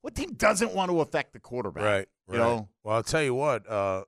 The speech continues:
Speaker 2: if I'm Baltimore, and I'm sure they have, they're looking at last week's game, and, hey, Andrews may not be in, but that Isaiah Likely dude can run.
Speaker 1: He is crazy athletic.
Speaker 2: Athletic. You're gonna, I mean, I'm a, I'm attacking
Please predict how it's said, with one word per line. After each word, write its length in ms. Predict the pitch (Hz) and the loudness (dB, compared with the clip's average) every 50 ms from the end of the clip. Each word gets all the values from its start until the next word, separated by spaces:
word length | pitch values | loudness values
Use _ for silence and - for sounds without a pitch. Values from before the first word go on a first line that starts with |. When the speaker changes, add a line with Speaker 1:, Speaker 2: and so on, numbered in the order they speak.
| _ | _
Speaker 2:
if 240 | - 101 92 - - | -12 -12 -12 -8 -4
I'm 200 | 117 120 117 107 | -2 -2 -2 -2
Baltimore, 440 | 87 113 113 120 120 117 - 110 104 | -4 -4 -2 -2 -2 -4 -6 -8 -10
and 100 | 95 95 | -8 -8
I'm 80 | 92 90 | -10 -10
sure 240 | - - 117 110 | -10 -8 -6 -6
they 160 | 107 104 98 95 | -4 -4 -4 -2
have, 280 | 104 110 107 98 92 90 | -2 -2 -2 -2 -4 -6
they're 160 | 101 98 95 | -8 -8 -8
looking 340 | 95 98 113 110 - 131 117 | -8 -8 -10 -10 -8 -8 -8
at 120 | 107 98 | -6 -6
last 340 | 101 104 110 107 - - - | -4 -4 -4 -6 -6 -10 -10
week's 240 | 117 107 90 - - | -12 -12 -12 -14 -12
game, 380 | - 110 110 120 135 139 120 | -10 -8 -8 -6 -8 -8 -10
and, 160 | 101 98 98 - | -12 -12 -14 -12
hey, 260 | - 104 120 113 104 - | -10 -8 -8 -8 -6 -6
Andrews 500 | 107 110 131 143 117 - 131 120 98 90 | -6 -6 -6 -6 -8 -8 -8 -10 -8 -8
may 140 | 107 110 117 | -8 -6 -6
not 220 | 113 113 113 101 | -6 -6 -6 -6
be 140 | - 101 104 117 | -8 -8 -8 -8
in, 100 | 123 110 | -8 -8
but 140 | 101 98 | -8 -8
that 160 | 95 110 135 156 | -8 -6 -4 -4
Isaiah 380 | 156 139 107 - 123 123 113 101 | -4 -4 -4 -4 -4 -4 -4 -2
Likely 340 | 107 123 131 - - 101 | -4 -4 -6 -6 -10 -10
dude 300 | 87 87 - 101 98 92 | -10 -8 -8 -8 -8 -8
can 180 | - - 87 85 | -8 -10 -10 -8
run. 240 | 85 92 95 123 147 | -6 -4 -4 -4 -2
Speaker 1:
He 160 | 156 180 175 | 0 2 2
is 140 | 160 123 - | 2 0 -2
crazy 560 | - - - - 175 175 175 147 120 135 123 | -8 -8 -4 -2 -2 -2 -2 -4 -4 -2 -2
athletic. 380 | 95 87 104 113 104 107 104 - | -2 -2 0 0 0 0 0 0
Speaker 2:
Athletic. 480 | 98 107 120 139 143 123 104 - - 104 | 0 0 2 2 2 0 -4 -6 -10 -12
You're 100 | 107 117 | -12 -10
gonna, 260 | 131 160 165 151 127 107 _ _ 90 78 | -8 -8 -8 -10 -12 -16 _ _ -20 -18
I 60 | 95 | -14
mean, 180 | 113 107 104 | -12 -10 -6
I'm 200 | 101 101 123 165 | -4 -4 -2 -2
a, 100 | 165 135 - - | -4 -4 -4 -4
I'm 160 | 104 147 196 269 | -4 -2 -2 -2
attacking 720 | 294 - - 165 160 165 160 131 - - 107 87 78 78 | -4 -2 0 0 2 2 0 -2 -4 -8 -10 -10 -12 -14